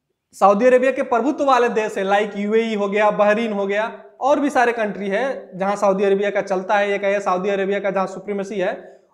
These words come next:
वो लोग भी बायकॉट करना शुरू करेंगे। और ये इंडिया के लिए फायदेमंद है क्योंकि टर्की भी हमारे लिए कुछ कर नहीं रहा है। जी हाँ,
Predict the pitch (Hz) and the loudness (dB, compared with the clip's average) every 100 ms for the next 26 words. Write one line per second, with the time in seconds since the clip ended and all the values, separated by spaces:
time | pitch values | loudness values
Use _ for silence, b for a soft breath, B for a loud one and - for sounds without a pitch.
0 | b 240 294 285 254 294 269 262 254 262 | b 2 6 6 4 2 4 4 2 0
1 | 262 262 254 247 247 233 220 226 226 - | 0 -2 -2 -4 -2 -2 -2 -6 -12 -16
2 | _ _ - 262 269 220 262 269 240 262 | _ _ 4 6 6 4 2 2 2 2
3 | 254 262 254 247 208 214 220 214 202 220 | 2 2 0 0 0 0 -2 -2 -4 -4
4 | 240 247 233 240 233 285 269 277 226 233 | -6 -8 -4 -4 -2 -2 -2 -2 -2 2
5 | 233 269 269 269 277 - 277 240 165 147 | 4 4 0 -2 -4 -2 -2 0 -2 -2
6 | 135 135 143 156 180 190 185 - - | -4 -8 -10 -6 -2 -2 -2 -10 -20